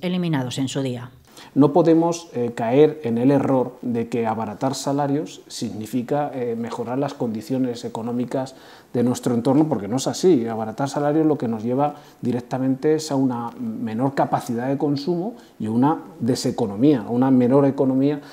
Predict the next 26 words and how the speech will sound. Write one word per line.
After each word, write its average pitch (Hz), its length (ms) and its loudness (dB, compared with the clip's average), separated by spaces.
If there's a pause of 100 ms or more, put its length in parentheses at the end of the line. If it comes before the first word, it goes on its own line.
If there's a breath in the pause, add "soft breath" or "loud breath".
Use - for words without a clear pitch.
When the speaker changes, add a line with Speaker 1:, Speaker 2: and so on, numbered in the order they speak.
(560 loud breath)
Speaker 2:
que 113 240 -6 (160)
determina, 120 720 0 (160)
eh, 120 240 -4
directamente 127 680 2
unas 147 400 4
menores 127 480 2
ventas 147 320 2
por 123 160 -2
parte 127 280 -4
de 120 60 0
los 113 160 -6
empresarios. 92 760 -14
El, 117 420 -2 (420 loud breath)
esto, 170 560 2
eh, 131 180 0
se 147 140 -2
ha 135 40 -2
sostenido 151 520 2
siempre 151 360 0
con 131 140 2
un 135 80 4
crecimiento 143 540 4
económico, 151 480 2
un 156 80 4
crecimiento 127 560 -2
salarial, 139 540 2